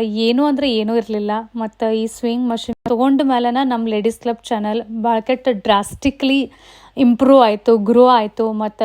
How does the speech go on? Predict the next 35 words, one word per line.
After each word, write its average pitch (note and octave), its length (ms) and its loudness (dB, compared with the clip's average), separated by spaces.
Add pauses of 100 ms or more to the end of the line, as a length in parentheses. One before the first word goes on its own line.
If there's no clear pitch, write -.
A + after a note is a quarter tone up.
ಅದ್ರ G#3 160 -4
ಜೊತೆ A3 320 -6
ನಮ್ಮ A3 200 -6
ಲೈಫ್‌ನು C4 400 0
ಭಾಳ A#3+ 220 0
ಗ್ರೋ A3 220 -4
ಆಯ್ತು. G#3 260 -2
So A3 320 -4
ಈ A#3 160 -2
ಸ್ವಿಂಗ್ A#3+ 340 -6
ಮಷೀನ್ A3+ 300 -6
ಜೊತೆ A3 240 -6
ಒಂದು A3 220 -6
ಸ್ಪೆಷಲ್ A3+ 560 -4
ಅಟ್ಯಾಚ್‌ಮೆಂಟ್ G#3+ 800 -4
ಐತಿ. A3+ 340 -6 (500)
So C4 120 8
ಎಲ್ಲ B3 260 6
ಸಾಮಾನು B3 400 -2
ಒಂದ್ A#3+ 120 -2
ಸರ್ತಿ A3 300 -2
ಚೆಕ್ A3+ 340 -6
ಮಾಡಕತ್ತೀನಿ. A3 680 -4
ಎಲ್ಲೆಲ್ಲಿ G#3+ 380 -2
ಏನೇನ್ G#3 260 -6
ಇಟ್ಟೀನಿ G#3 380 -6
ಅಂದ್ರೆ G#3 300 -6
ಯಾವ್ಯಾವ G#3 360 -2
ಏನೇನ್ G#3+ 320 -4
ಆರ್ಗನೈಸ್ G3+ 580 -6
ಮಾಡ್ಬೇಕು G#3 580 -4
ಅದನ್ನೆಲ್ಲ G3+ 360 -6
ಒಂದ್ G3+ 180 -6
ಸರ್ತಿ G#3 340 -6
ನೋಡ್ಕೊಳಕತ್ತೀನಿ. G3+ 1000 -4